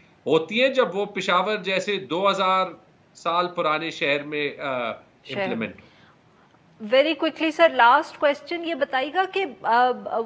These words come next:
Speaker 2: अगर हम, अ, West को देखें तो वहाँ ये भी, अ, किया जाता है कि बड़े शहरों में जो transport होती है, उसके लिए उस शहर में जो business community होती है, वो भी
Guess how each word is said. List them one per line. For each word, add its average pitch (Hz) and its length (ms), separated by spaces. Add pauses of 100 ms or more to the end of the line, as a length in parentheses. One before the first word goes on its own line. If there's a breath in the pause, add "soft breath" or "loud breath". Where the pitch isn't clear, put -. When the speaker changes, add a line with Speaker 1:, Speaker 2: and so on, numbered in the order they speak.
(140)
Speaker 2:
अगर 240 240
हम, 285 300
अ, 269 80
West 226 380
को 311 140
देखें 269 340
तो 359 120
वहाँ 262 460
ये 254 300
भी, 339 340
अ, 254 280
किया 240 380
जाता 233 340
है 269 100
कि 277 120
बड़े 233 280
शहरों 254 400
में 262 240
जो 269 140
transport 247 760
होती 220 280
है, 277 80
उसके 277 320
लिए 277 240
उस 269 420
शहर 247 560
में 269 180
जो 285 80
business 233 440
community 262 540
होती 285 320
है, 349 80
वो 285 200
भी 359 280